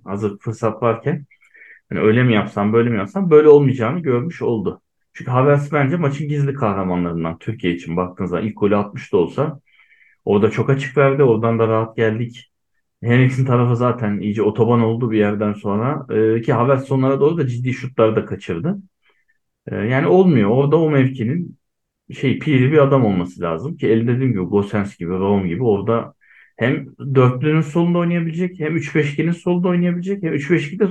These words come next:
kanat bek oynayabilecek oyuncular varsa bunları kullanman lazım. Yani Havertz daha büyük yıldız, Raum oynamaz. Hayır, öyle bir şey yok. O mevkinin oyuncusu Raum.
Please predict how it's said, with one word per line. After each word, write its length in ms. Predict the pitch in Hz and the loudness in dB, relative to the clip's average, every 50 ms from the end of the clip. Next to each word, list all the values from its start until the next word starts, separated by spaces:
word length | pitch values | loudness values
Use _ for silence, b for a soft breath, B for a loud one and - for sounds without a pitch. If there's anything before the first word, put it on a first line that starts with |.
| - - | -2 -2
kanat 340 | - 135 139 151 147 - - | 0 2 2 2 0 0 -2
bek 140 | 117 - | -2 0
oynayabilecek 500 | 120 110 101 104 107 104 110 143 165 160 | 0 0 2 2 2 0 0 -2 -2 -2
oyuncular 380 | 123 110 110 107 113 113 120 117 | -2 -2 -2 -2 -2 -2 -2 -2
varsa 540 | 110 117 123 123 120 123 131 156 190 202 202 _ _ b b b b b b b b b b b _ - | 0 0 -2 -2 -4 -4 -6 -6 -6 -6 -8 _ _ b b b b b b b b b b b _ -2
bunları 320 | 151 143 156 170 175 170 | 2 4 4 4 4 2
kullanman 540 | - - 135 113 104 95 92 87 85 85 78 | 2 0 2 2 4 2 2 0 0 -2 -4
lazım. 240 | 78 78 78 78 92 | -6 -6 -6 -6 -4
Yani 140 | 92 90 90 | -4 -4 -4
Havertz 440 | 90 107 107 104 113 110 - - - | -2 -2 2 2 2 2 0 -2 -4
daha 240 | 92 87 113 104 101 | -2 0 0 0 0
büyük 240 | 117 110 104 - - | 0 0 -2 -4 -6
yıldız, 380 | 107 98 90 87 90 82 82 98 98 104 | -6 -6 -6 -8 -10 -12 -12 -10 -4 0
Raum 300 | 107 107 107 104 104 101 | 2 4 4 4 4 4
oynamaz. 520 | 104 107 104 107 107 120 135 139 139 139 | 2 2 2 0 2 0 0 0 -2 -4
Hayır, 240 | 131 110 87 80 - | -4 -4 -4 -2 -2
öyle 220 | 92 92 87 87 | -4 -4 -4 -4
bir 60 | 82 | -6
şey 180 | - - - 143 | -8 -6 -4 -4
yok. 80 | 101 - - | -4 -2 -4
O 160 | 92 98 95 | -6 -6 -4
mevkinin 300 | 98 92 87 90 87 90 98 | -6 -6 -6 -8 -8 -8 -6
oyuncusu 360 | 90 82 80 - - 147 131 | -6 -6 -8 -8 -6 -4 -2
Raum. 220 | 113 90 80 - | -2 -2 -4 -8